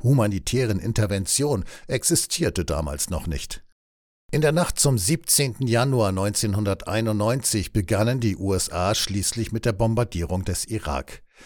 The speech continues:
In einer Kampagne, die zu einem der konzentriertesten Luftkriege der Geschichte werden sollte.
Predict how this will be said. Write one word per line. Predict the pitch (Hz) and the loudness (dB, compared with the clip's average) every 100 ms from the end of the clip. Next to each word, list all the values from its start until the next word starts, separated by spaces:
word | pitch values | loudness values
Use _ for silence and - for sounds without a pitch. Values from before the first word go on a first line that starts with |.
| - - | -20 -2
In | 110 | 0
einer | 92 98 92 | 2 0 0
Kampagne, | 107 95 - 110 110 110 135 139 | 0 4 4 6 4 2 2 2
die | 98 87 | -2 -2
zu | - 101 | -2 -2
einem | 80 87 85 | -2 -4 -4
der | 85 78 | -4 -4
konzentriertesten | - 110 - 104 - 165 165 117 - 107 | 0 0 0 -2 -2 0 0 0 -2 -2
Luftkriege | 98 104 - - 113 101 107 | 0 0 0 -2 -2 0 0
der | 107 | 0
Geschichte | - - 104 - 73 | 2 0 0 -4 -6
werden | 67 60 62 | -6 -8 -6
sollte. | 76 69 - | -6 -6 -6